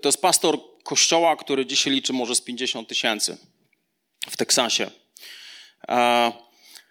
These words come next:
to jest człowiek, który nie patrzy na Kościół jako tylko na organizację, ale patrzy na Kościół jako na duchowy organizm. Największy błąd naszych czasów, e,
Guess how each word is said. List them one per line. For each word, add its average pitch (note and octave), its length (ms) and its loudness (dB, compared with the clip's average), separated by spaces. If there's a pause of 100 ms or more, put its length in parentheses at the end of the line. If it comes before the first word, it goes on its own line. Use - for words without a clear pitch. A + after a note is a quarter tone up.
(200)
to C#3+ 80 0
jest - 380 0 (120)
człowiek, G3 400 2
który E3+ 680 2 (800)
nie C#3 120 2
patrzy G3 380 2
na E3 160 -2
Kościół E3 840 4
jako D3 360 2
tylko D#3+ 360 0
na D3+ 140 0
organizację, C#3+ 1120 0 (1300)
ale B2 220 0
patrzy D3 400 0
na C#3 120 -4
Kościół D3+ 480 0
jako D3 260 0
na C3 140 0
duchowy C3+ 420 -2
organizm. B2 600 -2 (2000)
Największy D#3 460 0
błąd C#3+ 440 2
naszych F#3+ 400 0
czasów, D#3+ 1000 0
e, C3 40 -2